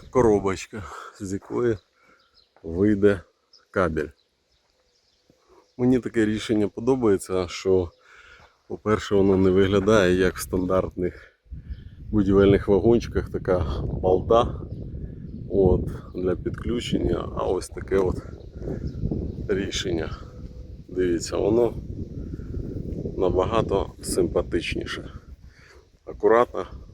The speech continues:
маленька коробочка, нічого там такого супер підключення, супер потужних кабелів не потрібно, того цього абсолютно достатньо. Відкрив вікно, запах О С Б,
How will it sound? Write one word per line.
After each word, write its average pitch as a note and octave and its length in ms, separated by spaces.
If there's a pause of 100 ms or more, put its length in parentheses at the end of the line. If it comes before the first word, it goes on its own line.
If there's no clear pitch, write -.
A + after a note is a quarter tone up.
(120)
маленька F#2+ 480
коробочка, G2+ 640 (1080)
нічого F#2+ 500
там F2 260
такого F2 560
супер F2 640 (1300)
підключення, F#2+ 800
супер - 460 (280)
потужних F#2+ 420
кабелів F#2 460
не F2+ 120
потрібно, A#2+ 500
того F#2+ 400 (600)
цього G2 300
абсолютно F2+ 580
достатньо. E2 840 (1000)
Відкрив G#2 440
вікно, C3 400
запах G2 460
О G2+ 120
С F#2 140
Б, C3 260